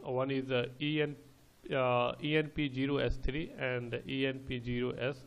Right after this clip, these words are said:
eight. Okay, so forget about this one,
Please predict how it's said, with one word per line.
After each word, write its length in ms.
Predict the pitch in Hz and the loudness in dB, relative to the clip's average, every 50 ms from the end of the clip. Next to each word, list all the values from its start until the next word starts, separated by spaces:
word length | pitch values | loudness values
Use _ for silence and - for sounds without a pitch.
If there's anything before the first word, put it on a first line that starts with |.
| - - | -6 -4
eight. 280 | 135 110 104 - - - - - - - - - - - - - | -2 -2 -4 -6 -16 -20 -20 -20 -20 -20 -20 -20 -20 -20 -14 -8
Okay, 240 | - 127 113 - - - - - - - - - - - - - - - - - | -8 -8 -6 -8 -10 -10 -12 -18 -20 -20 -20 -20 -20 -20 -20 -20 -20 -20 -16 -12
so 60 | - 170 | -10 -2
forget 380 | - - 170 175 175 202 196 | 6 8 8 8 8 8 6
about 240 | 196 180 185 170 147 | 8 8 8 8 6
this 180 | 160 156 - - | 4 2 2 2
one, 180 | 143 143 139 | 0 0 0